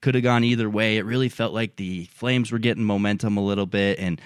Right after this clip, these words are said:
kind of controlling play, and then boom, at the flick of a hat, Calgary makes one def-, mistake,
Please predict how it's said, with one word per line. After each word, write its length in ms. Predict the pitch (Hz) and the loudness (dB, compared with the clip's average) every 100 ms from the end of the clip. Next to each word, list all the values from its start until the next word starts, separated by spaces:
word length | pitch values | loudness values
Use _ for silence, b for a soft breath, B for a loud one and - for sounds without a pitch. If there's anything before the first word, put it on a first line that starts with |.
| B | B
kind 180 | - 110 | -2 -2
of 60 | |
controlling 580 | 104 101 - 110 107 104 | -2 -4 -2 0 0 -2
play, 340 | 92 95 101 110 | -2 0 2 2
and 120 | 104 | 2
then 140 | 98 | 0
boom, 300 | 92 117 110 | 0 0 2
at 80 | 90 | 0
the 80 | 95 | -4
flick 240 | - 107 | -4 -2
of 100 | 110 | -2
a 60 | 98 | -2
hat, 320 | 98 113 110 B - | 0 0 -2 B -8
Calgary 320 | 107 110 107 | -4 -2 0
makes 240 | 101 92 | -2 -4
one 180 | 98 110 | -4 -4
def-, 200 | 101 - 110 _ | -4 -6 -12 _
mistake, 540 | - 107 - 139 156 | -4 -4 0 0 0